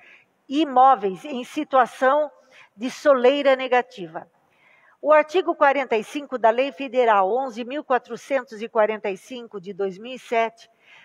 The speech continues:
prevê que todas as edificações permanentes urbanas serão conectadas às redes públicas de abastecimento de água e esgotamento sanitário disponível,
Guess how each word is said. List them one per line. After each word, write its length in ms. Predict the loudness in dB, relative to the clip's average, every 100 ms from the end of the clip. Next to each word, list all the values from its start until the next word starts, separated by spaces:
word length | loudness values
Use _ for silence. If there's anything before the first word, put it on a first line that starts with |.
| _
prevê 420 | -2 -2 0 -2 -4
que 160 | -8
todas 580 | -6 4 6 6 2 0
as 160 | -2 -2
edificações 920 | -8 -10 -8 -2 -2 -2 -6 -6 -2
permanentes 840 | 0 2 0 0 -4 -12 -16 -14
urbanas 520 | -12 -6 -2 -2 -4
serão 280 | -2 0 0
conectadas 840 | 0 -4 -4 -14 _ 0 0 -6 -8
às 180 | -10 -10
redes 460 | -8 -8 -8 -18
públicas 560 | _ -16 -16 -10 -8 -4
de 80 | -4
abastecimento 920 | -4 -6 -6 -12 -12 -14 -12 -12 -16
de 180 | -6 2
água 400 | 4 2 0 -6
e 40 |
esgotamento 580 | -4 -8 -6 -6 -6 -16
sanitário 680 | -10 -10 -10 -2 0 0 -4
disponível, 760 | -12 -12 -8 -8 -8 -8 -10